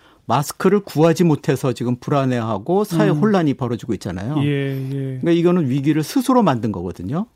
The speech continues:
Speaker 1: 이런 위기를 만들지 말라고 세계보건기구가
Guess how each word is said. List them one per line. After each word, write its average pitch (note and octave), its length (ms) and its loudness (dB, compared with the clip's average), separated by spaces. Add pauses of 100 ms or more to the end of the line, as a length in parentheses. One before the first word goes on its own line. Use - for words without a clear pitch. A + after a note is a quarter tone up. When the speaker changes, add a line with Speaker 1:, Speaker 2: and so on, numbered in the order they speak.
(540)
Speaker 1:
이런 F3+ 280 4
위기를 D#3+ 540 4
만들지 C3+ 480 2
말라고 B2 540 0
세계보건기구가 C3 1080 0